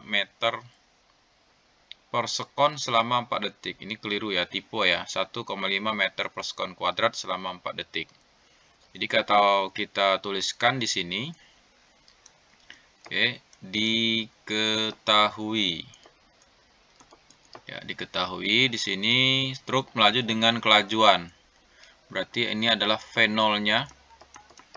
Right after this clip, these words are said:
V nolnya enam meter per sekon. Kemudian truk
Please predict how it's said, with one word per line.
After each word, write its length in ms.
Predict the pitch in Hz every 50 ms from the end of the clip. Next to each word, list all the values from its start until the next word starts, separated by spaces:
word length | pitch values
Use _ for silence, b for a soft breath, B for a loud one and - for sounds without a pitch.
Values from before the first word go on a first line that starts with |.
| - - _ _ _ _ _
V 160 | - 107 107
nolnya 480 | 104 107 107 107 110 117 120 123 110 104
enam 400 | 107 107 104 110 120 131 143 147 151 139 - - _ _
meter 480 | 107 104 101 101 - - 107 104 101 -
per 160 | _ 143 143
sekon. 560 | 139 - - - - 95 92 98 113 143 160 - _ _ _ _ _ _ B B B B B B B B B B -
Kemudian 560 | - 113 113 113 110 110 131 127 123 127 123
truk 160 | 135 160 156